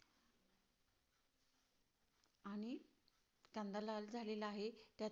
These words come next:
टाकायची आहे हळद, गरम मसाला टाकलाय थोडा, अर्धा चमचा, परतून घ्यायचं आहे छान.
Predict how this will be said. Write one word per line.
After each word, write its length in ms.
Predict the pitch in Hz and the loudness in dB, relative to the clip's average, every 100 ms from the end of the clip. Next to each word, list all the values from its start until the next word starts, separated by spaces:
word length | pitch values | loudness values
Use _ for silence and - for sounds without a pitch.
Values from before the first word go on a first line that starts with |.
| - | 0
टाकायची 460 | 208 208 196 202 214 | -4 0 -2 2 2
आहे 100 | 226 | 2
हळद, 240 | 214 196 214 - - - _ _ - - _ - - - _ _ _ _ _ _ _ _ _ _ - - _ _ _ _ _ _ _ - - | 2 2 0 -6 -20 -20 _ _ -20 -20 _ -20 -20 -20 _ _ _ _ _ _ _ _ _ _ -20 -20 _ _ _ _ _ _ _ -20 -6
गरम 280 | 214 196 208 | 0 2 2
मसाला 400 | 214 208 214 208 208 | 2 0 0 0 0
टाकलाय 340 | 208 208 196 208 | -2 -2 -4 -4
थोडा, 240 | - 196 208 269 - _ - _ _ _ _ _ _ _ _ _ - _ - - | -2 0 -2 -4 -14 _ -20 _ _ _ _ _ _ _ _ _ -20 _ -8 0
अर्धा 260 | 202 185 202 | 0 0 0
चमचा, 400 | 214 196 214 240 277 - _ _ _ _ _ _ _ _ _ _ _ _ - - - - - - - _ _ _ - - | 0 -2 -4 -8 -10 -18 _ _ _ _ _ _ _ _ _ _ _ _ -20 -20 -20 -20 -20 -20 -20 _ _ _ -20 2
परतून 380 | 220 208 220 226 | 4 4 4 4
घ्यायचं 320 | 247 240 214 | 6 6 4
आहे 100 | 196 190 | 0 0
छान. 280 | 208 208 | -2 -2